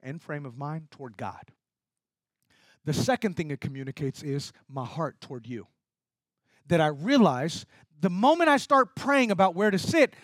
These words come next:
I'm, who people sit in seats. I'm thinking not about chairs, I'm thinking about the people that I'm gonna be around. And now I'm already beginning to think less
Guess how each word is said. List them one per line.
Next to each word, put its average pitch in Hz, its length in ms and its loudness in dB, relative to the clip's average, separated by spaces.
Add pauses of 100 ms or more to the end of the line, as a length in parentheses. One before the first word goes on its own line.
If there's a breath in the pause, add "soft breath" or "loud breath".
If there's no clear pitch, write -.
I'm, 185 140 -4 (100)
who 294 280 -4 (1500)
people 285 380 6
sit - 420 0 (200)
in 214 160 0
seats. - 560 -4 (340)
I'm 208 160 2
thinking 233 640 -6
not 269 220 2
about 302 280 4
chairs, 320 580 0 (120)
I'm 214 160 -6
thinking 262 320 -4
about 233 280 2
the 220 80 -2
people 277 500 -6
that 220 160 4
I'm 220 140 0
gonna 220 200 -2
be 220 220 0
around. 240 760 -4 (1000)
And 214 180 0
now 285 440 2 (200 soft breath)
I'm 226 180 0
already 285 520 6
beginning 226 540 0
to 220 140 2
think 240 300 -4
less 233 560 8